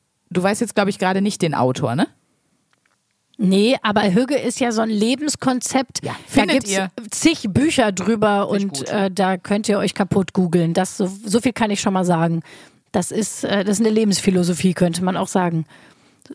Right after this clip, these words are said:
Speaker 1: Also nächste Woche wird's ein bisschen, ist es, glaubst du, es wird eh so eulig?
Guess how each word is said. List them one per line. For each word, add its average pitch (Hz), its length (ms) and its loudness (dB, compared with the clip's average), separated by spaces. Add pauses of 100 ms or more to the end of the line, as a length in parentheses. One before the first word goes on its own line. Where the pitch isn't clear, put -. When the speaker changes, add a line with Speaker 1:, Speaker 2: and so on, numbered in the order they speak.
(320)
Speaker 1:
Also 170 160 2
nächste 214 280 2
Woche 233 220 2
wird's 220 260 0
ein 247 60 -6
bisschen, 220 320 -2
ist 226 140 -2
es, - 220 -4
glaubst 202 280 0
du, 247 40 -2
es - 120 -4
wird 220 160 0
eh 214 120 0
so 220 140 2
eulig? 262 440 -4